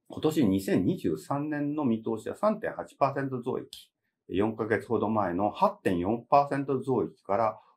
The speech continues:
大幅に下方修正されています。え、まだ下方修正の余地が大きいというふうに心配しているんですが、というのはこの年間見通しではなくて、四半期の見通しが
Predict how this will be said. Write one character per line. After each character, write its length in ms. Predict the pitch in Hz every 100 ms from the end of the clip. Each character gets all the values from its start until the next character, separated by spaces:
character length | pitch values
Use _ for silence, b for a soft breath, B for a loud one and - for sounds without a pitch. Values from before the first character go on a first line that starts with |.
| -
大 200 | 95 120
幅 260 | 131 160 156
に 100 | 151
下 140 | -
方 200 | 95 123 139
修 200 | - 165
正 180 | 92
さ 120 | - 73
れ 120 | 73
て 140 | -
い 140 | 76 78
ま 260 | 98 110
す。 160 | 107 - b b b -
え、 80 | 90
ま 160 | 190
だ 80 | 196
下 160 | - -
方 240 | 120 151
修 240 | - 202
正 160 | 208 117
の 120 | 87
余 160 | 90 98
地 120 | 90
が 120 | 80
大 220 | 87 113
き 260 | 113 170 175
い 60 | 101
と 140 | 78
い 140 | 80
う 40 | 78
ふ 180 | - 80
う 60 | 80
に 260 | 104 110 -
心 260 | - 98 95
配 180 | 98 95
し 80 | -
て 120 | 98
い 80 | 95
る 120 | 98
ん 80 | 82
で 100 | -
す 160 | -
が、 280 | 110 110 - B B _ _
と 140 | 240 262
い 40 |
う 20 |
の 100 | 180
は 60 | -
こ 100 | 113
の 100 | 90
年 280 | 92 208 226
間 220 | 240 247
見 140 | 254
通 200 | - 98
し 120 | - -
で 80 |
は 160 | 73 71
な 120 | 85
く 140 | - _ -
て、 280 | 95 87 b b b b
四 180 | - 156
半 240 | 160 294
期 100 | -
の 100 | 98
見 160 | 87 87
通 240 | 85 85
し 120 | - 135
が 200 | 92